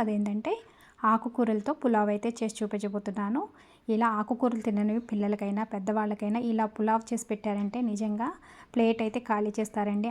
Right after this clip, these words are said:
అంత టేస్టీగాను చాలా అంటే చాలా బాగుంది, మంచి ఫ్లేవర్ తోటి.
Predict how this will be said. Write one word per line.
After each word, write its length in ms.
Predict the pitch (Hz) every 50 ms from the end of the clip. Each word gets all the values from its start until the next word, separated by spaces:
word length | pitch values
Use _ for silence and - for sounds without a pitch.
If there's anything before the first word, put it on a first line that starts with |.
| 240 214
అంత 220 | 214 214 220 214 233 220 226
టేస్టీగాను 520 | 220 214 - - 214 208 208 208 220 240 240 - -
చాలా 320 | 220 202 208 214 214 220 220 214
అంటే 160 | 208 247 254 -
చాలా 260 | - 208 208 208 214 208 208 208
బాగుంది, 300 | 202 202 208 220 247 247 233
మంచి 280 | 233 233 233 226 - 247 - -
ఫ్లేవర్ 360 | 226 214 214 208 208 208 - - 220
తోటి. 280 | 202 208 - 277 359